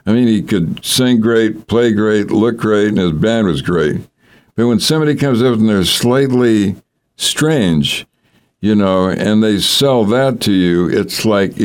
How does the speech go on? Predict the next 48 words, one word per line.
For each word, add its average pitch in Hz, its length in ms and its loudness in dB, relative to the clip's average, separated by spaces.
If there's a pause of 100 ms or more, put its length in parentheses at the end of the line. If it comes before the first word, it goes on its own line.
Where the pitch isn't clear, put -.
'cause 113 200 0
it 131 160 -2
takes 160 320 0
a, 120 240 0
another 131 380 2
kind 127 240 0
of, 104 220 0
uh, 95 120 2
personality 117 760 0
to, 90 360 -2
to 95 220 0
weather 107 360 2
the 90 180 0
storm 135 420 0
there, 90 180 2
to, 87 240 0 (520)
to 107 120 0
hang 123 300 2
in 127 200 2
there 98 260 2
through 107 300 0
the, 87 520 0
the 71 60 -6
sense 110 400 -2
of, 90 240 0
uh, 87 240 0 (500)
you 104 80 0
know, 110 140 2
the 147 400 -2
judgments 98 760 0
that 87 300 -2
people 107 320 0
might 92 220 0
make, 90 400 -2 (520)
a, - 60 -2
s-, - 240 -4
a 92 120 0
snap 113 460 0
judgment 107 480 0
they 90 140 0
would 90 180 2
make 92 260 0
just 107 320 -2
seeing 123 280 0
you, 87 100 0
say, 98 140 -2
"What 139 220 0
the, 110 240 -2